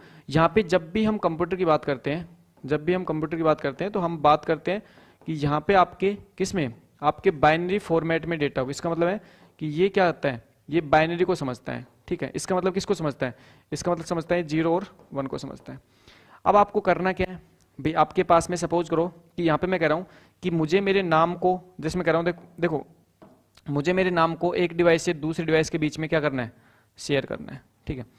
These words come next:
भाई मेरा नाम सुनील है और मुझे क्या करना है, इसको एक डिवाइस से दूसरे डिवाइस के बीच में क्या करना है, शेयर करना है। अब देखो,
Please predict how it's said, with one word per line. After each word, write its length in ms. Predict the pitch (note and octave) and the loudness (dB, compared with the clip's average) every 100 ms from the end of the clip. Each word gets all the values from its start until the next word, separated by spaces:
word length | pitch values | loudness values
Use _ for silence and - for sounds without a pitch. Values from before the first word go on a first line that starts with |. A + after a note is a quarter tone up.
| - - _ _ | -20 -20 _ _
भाई 140 | C3+ D3 | -2 2
मेरा 180 | D3+ | 2
नाम 160 | D#3 D#3 | 2 0
सुनील 280 | D3+ E3 E3 | 0 0 2
है 200 | G3 - - | 0 -4 -4
और 100 | D3 | -2
मुझे 200 | D3+ F3 | 0 2
क्या 120 | F3 | 2
करना 200 | E3 F3 | 2 0
है, 60 | |
इसको 280 | E3+ - F#3 - - - | -4 -2 -4 -4 -6 -2
एक 180 | E3+ | 0
डिवाइस 340 | F3 E3 D#3+ D#3+ | 2 4 4 2
से 240 | - F3 - - _ _ _ _ _ _ _ - | -2 -2 -4 -16 _ _ _ _ _ _ _ -4
दूसरे 300 | D3 E3 F3+ | -2 0 4
डिवाइस 240 | E3+ E3+ | 6 4
के 80 | E3+ | 2
बीच 180 | E3 E3+ | -2 0
में 60 | |
क्या 80 | E3 | 2
करना 220 | D3+ D3 | 2 0
है, 180 | F3+ - - _ _ _ _ _ | -4 -8 -18 _ _ _ _ _
शेयर 260 | - D3 C3 | -8 -4 -4
करना 240 | - B2 | -6 -14
है। 80 | C3 - _ _ _ _ - - | -18 -20 _ _ _ _ -20 -10
अब 80 | F3 | 2
देखो, 320 | G#3+ F3 C#3+ | 4 4 0